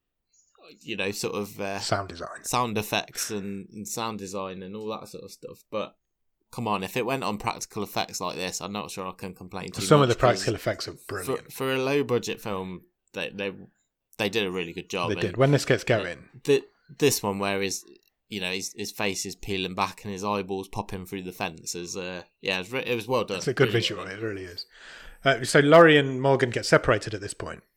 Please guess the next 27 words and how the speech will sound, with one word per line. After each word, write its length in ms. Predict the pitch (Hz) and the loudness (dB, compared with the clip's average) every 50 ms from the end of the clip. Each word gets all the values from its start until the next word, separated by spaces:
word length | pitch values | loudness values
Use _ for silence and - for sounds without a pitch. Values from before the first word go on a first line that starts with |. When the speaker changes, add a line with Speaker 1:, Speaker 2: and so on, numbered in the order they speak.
| _ _ _ | _ _ _
Speaker 2:
because 220 | - - - 110 - | -8 -6 -6 -2 -2
he's 140 | 120 117 | 0 0
on 80 | 117 107 | 0 -2
one 100 | 107 104 | -2 -2
side 140 | - - 110 | 0 -2 -2
of 60 | 98 | -2
the 60 | 101 | -4
fence, 140 | - 110 98 | -6 -6 -4
she's 160 | - 120 107 104 | -4 -4 -4 -4
on 80 | 98 98 | -4 -4
the 60 | 107 | -4
other, 140 | 104 95 98 | -4 -4 -6
and 80 | 95 | -6
they 60 | 101 | -2
both 240 | 104 120 113 101 - | 0 0 0 0 0
run. 260 | 110 104 90 80 - - _ _ _ _ - - - - - - _ _ _ _ _ _ _ _ - - | -4 -6 -6 -6 -10 -12 _ _ _ _ -20 -20 -20 -20 -20 -20 _ _ _ _ _ _ _ _ -2 0
Um, 220 | 143 131 123 123 - _ _ _ - | 2 2 2 0 -6 _ _ _ 4
cut 140 | - - 190 | 4 6 8
back 120 | 170 156 - | 8 6 6
to 100 | - 151 | 4 2
Machete, 420 | 143 143 - - 170 143 - 175 | 4 4 6 6 4 6 8 6
who's 140 | 160 156 147 | 6 6 6
still 140 | - - 139 | 6 6 6
sitting 180 | 131 - 135 127 | 6 4 2 0
in 80 | 127 123 | 0 -2
his 120 | 113 - | -2 2
car. 380 | - 139 131 117 104 104 127 | 4 6 6 6 4 2 -2